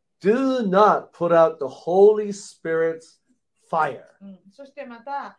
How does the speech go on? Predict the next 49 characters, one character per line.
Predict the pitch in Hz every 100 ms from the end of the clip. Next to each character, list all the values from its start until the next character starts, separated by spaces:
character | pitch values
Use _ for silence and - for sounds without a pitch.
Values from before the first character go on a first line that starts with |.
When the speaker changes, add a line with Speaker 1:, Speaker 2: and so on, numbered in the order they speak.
| -
Speaker 1:
One | 151 -
Speaker 2:
え |
ー、 | 170
Speaker 1:
Thessalonians | 165 160 165 156 143
five. | 143 117 -
Speaker 2:
さ-、 | _ _
え | 208
ー | 208
と、 | 208 202
第 | 269 285 302
一 | - -
テ | 277
サ | 285
ロ | 269
ニ | 262
ケ | 226
の | 202 190
五 | 262
章 | 269 240
に | 208 214
は、 | 254 220 - _ _
え | 196 196
ー、 |
か | 196 294
つ | 294
て | 233
サ | 240 311
ウ | 320
ロ | 302
だ | 269
っ | 269
た | 294
パ | 269 254
ウ |
ロ | 262
が | 269
こ | 254 208
う |
言 | 196
っ |
て | 185
ま | 165
す。 | _ -
そ | _ 269
れ | 269 269
は、 | 294 240 - _ _ _
聖 | - - 339
霊 | 381 403 415 403 403 381
の | 359 359 -